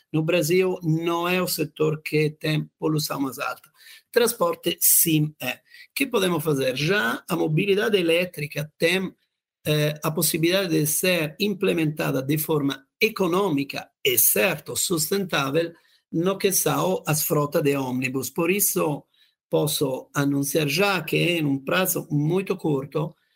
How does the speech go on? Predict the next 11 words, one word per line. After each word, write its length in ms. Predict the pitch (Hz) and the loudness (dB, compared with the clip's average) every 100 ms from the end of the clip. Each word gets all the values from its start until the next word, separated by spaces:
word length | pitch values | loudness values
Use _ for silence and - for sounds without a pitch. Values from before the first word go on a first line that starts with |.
| _ - | _ -6
eh, 360 | 147 147 143 | -2 0 -2
vamos 460 | 139 156 165 165 151 | -2 -2 0 0 2
a 340 | 147 147 143 - | 0 0 -4 -4
visibilizar 1120 | 147 190 202 170 151 143 143 214 185 127 - | -2 0 2 2 2 2 0 2 2 -2 -6
projetos 760 | - 143 139 175 156 156 107 - | -4 -2 0 2 0 -4 -10 -6
relevantes 720 | 147 180 185 175 151 135 143 135 | 0 2 2 0 -2 -2 -6 -6
nas 140 | 135 | -2
grandes 340 | 165 175 156 | 0 0 0
cidades 340 | 156 156 147 135 | 0 0 0 0
do 140 | 139 | -2
Brasil, 540 | 151 202 190 220 294 | 0 2 2 0 -2